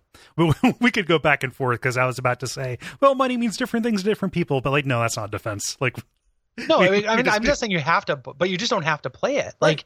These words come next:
Speaker 2: the, the
Speaker 1: <laughs>
Speaker 2: frustrating
Speaker 1: Yeah.
Speaker 2: thing is they're presenting,
Speaker 1: Yeah.
Speaker 2: like, their
Speaker 1: I'm
Speaker 2: desire to play it as an equally,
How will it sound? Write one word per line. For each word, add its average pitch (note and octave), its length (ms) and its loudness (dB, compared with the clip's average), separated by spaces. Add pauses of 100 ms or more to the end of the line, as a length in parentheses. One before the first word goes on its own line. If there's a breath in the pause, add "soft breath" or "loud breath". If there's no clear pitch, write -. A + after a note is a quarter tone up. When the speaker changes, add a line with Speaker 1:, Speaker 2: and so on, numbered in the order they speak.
(320 loud breath)
Speaker 2:
the, F#3 120 4
the F3+ 260 2
Speaker 1:
<laughs> - 80 -20
Speaker 2:
frustrating F3+ 300 4
Speaker 1:
Yeah. E3+ 40 -4
Speaker 2:
thing E3+ 140 2
is E3 80 0
they're E3 140 2
presenting, F#3 420 0
Speaker 1:
Yeah. E3+ 60 -2
Speaker 2:
like, D#3 180 0 (100)
their E3 140 4
Speaker 1:
I'm E3 100 2
Speaker 2:
desire D#3 360 2
to D3+ 60 -4
play E3 240 0
it C#3+ 80 0
as C#3 120 -2
an D3 100 -8
equally, C#3 640 0